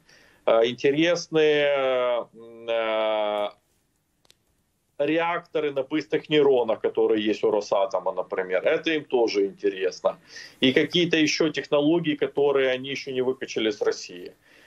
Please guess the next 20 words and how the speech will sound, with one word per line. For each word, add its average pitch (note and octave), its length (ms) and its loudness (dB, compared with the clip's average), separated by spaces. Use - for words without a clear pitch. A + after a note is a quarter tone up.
Возможно, E3+ 480 4
я D#3+ 100 4
думаю, D#3+ 280 2
что D3+ 180 -4
когда D3+ 340 2
они D3 140 0
отказываются C#3 1080 0
от C3+ 120 -4
этого, C3 460 0
знаете, E3 400 -2
не D3+ 160 -6
факт, F#3+ 280 0
что F3 680 2
там D#3+ 260 -2
договорённость D#3+ 760 0
может D#3 300 -2
пойти D#3 280 0
с C#3 100 -6
Путиным, A2+ 680 2
да? B2+ 280 0